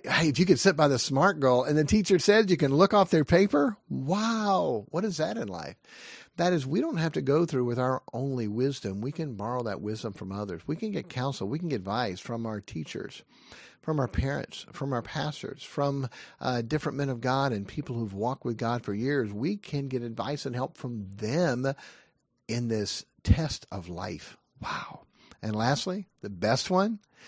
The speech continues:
how about this? The teacher says, "And not only do you get an open book test, not only can you use a cheat sheet, not only can you look off of other people's papers, but if you have a question about any of the question,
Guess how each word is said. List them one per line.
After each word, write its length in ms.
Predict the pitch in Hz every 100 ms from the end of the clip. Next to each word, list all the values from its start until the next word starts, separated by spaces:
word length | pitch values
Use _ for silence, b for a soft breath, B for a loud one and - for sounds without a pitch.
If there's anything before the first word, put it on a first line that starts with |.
| B B B
how 120 | 180
about 260 | 202 185 156
this? 180 | 151 -
The 80 |
teacher 300 | 117 143 135
says, 400 | 123 135 131 123 -
"And 480 | 202 226 233 220 - - _ b b -
not 120 | 202
only 260 | 202 208 185
do 100 | 185
you 120 | 170
get 120 | 165
an 80 | 160
open 240 | 139 135
book 160 | 120 -
test, 340 | 92 107 - _ b b
not 160 | 175 180
only 240 | 180 185
can 160 | 160 160
you 80 | 156
use 100 | 139
a 60 |
cheat 240 | 123 135 107
sheet, 240 | - 127 B B B
not 140 | 185 240
only 220 | 254 240
can 160 | 208
you 180 | 196 180
look 200 | 170 185
off 140 | 175 147
of 100 | 165
other 160 | 160
people's 280 | 147 135 127
papers, 360 | 196 196 175 139
but 640 | 285 302 262 233 196 - B B B -
if 120 | 151
you 120 | 202
have 100 | 208
a 80 | 175
question 640 | - 175 160 - 175 170 -
about 480 | 117 104 113 131 -
any 260 | 135 147 151
of 140 | 156
the 80 | 151
question, 560 | 156 147 - 143 131